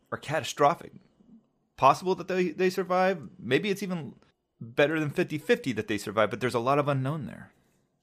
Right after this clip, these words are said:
And their stock price is down, like, eighty, ninety percent. It's bad out there. Now I want you to look at the charts for, for the ones that are the catastrophic plays and the ones that are quality and likely to survive,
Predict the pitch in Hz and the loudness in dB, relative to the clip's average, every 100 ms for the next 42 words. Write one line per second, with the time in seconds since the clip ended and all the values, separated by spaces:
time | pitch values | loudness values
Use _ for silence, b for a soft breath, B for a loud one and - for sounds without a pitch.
0 | _ _ 127 117 107 180 156 - 117 110 | _ _ -2 0 0 0 0 2 0 0
1 | 98 - 95 78 _ _ b b _ - | -4 -4 -4 -8 _ _ b b _ -4
2 | 143 120 92 110 139 107 90 101 - 98 | -2 -2 -4 -2 -2 -4 -10 -14 -12 -8
3 | - 151 - - _ _ 131 131 - 170 | -2 -2 -2 -10 _ _ -6 -4 0 2
4 | 131 78 - - - _ _ _ _ - | 4 2 0 -10 -10 _ _ _ _ 6
5 | 202 233 190 185 170 165 175 139 - 185 | 6 6 2 2 0 2 -2 -4 2 2
6 | 135 - 120 117 - 135 120 120 147 147 | 2 2 2 2 0 0 0 0 0 0
7 | 135 113 95 147 135 - 151 151 - 165 | 0 -2 2 2 2 2 0 0 -2 0
8 | 165 170 165 185 170 139 - 135 143 151 | 0 -2 -2 -2 0 -2 4 4 4 2
9 | 139 127 123 127 113 - 107 104 - - | 0 -2 -2 -4 -6 -4 0 0 0 -14